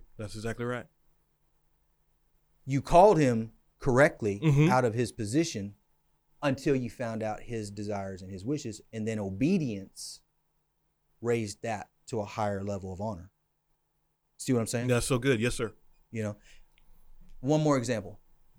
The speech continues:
Speaker 2: and then, and then you can, we can talk just whatever you wanna bring up. But
Speaker 1: Yeah, yeah.
Speaker 2: say you've been buddies with somebody since you were in third grade, grew up
Speaker 1: Mm-hmm.
Speaker 2: together, you know, go fishing all the time. Y'all just really like fishing,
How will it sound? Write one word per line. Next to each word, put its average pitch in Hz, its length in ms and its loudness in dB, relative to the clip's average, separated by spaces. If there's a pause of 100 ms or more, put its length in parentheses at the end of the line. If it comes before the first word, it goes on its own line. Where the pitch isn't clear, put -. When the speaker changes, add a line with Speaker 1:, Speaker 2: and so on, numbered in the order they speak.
(560)
Speaker 2:
and 120 100 -6
then, 117 200 -4
and 117 120 0
then 113 100 0
you 123 100 0
can, 104 300 -2
we 117 160 0
can 104 120 -6
talk 120 260 -2
just 110 260 -4
whatever 113 340 2
you 110 120 0
wanna 104 320 -2
bring 98 540 -2
up. 107 200 0
But 110 200 2
Speaker 1:
Yeah, 139 200 8
yeah. 127 140 4 (640)
Speaker 2:
say 185 560 6 (460)
you've 156 300 2
been 151 220 4
buddies 131 360 4
with 117 140 -4
somebody 113 640 -2 (360)
since 120 320 -2
you 120 100 -2
were 113 140 2
in 107 220 -2
third 110 360 0
grade, 98 320 -4 (400)
grew 131 220 4
up 120 100 2
Speaker 1:
Mm-hmm. 98 60 -14
Speaker 2:
together, 110 540 2 (200)
you 107 140 -6
know, 101 220 -2
go 113 180 -4
fishing 113 400 -4
all 107 160 0
the 104 80 -2
time. 104 400 -4
Y'all 101 200 -2
just 95 180 -10
really 107 340 2
like 98 280 -4
fishing, 95 380 -10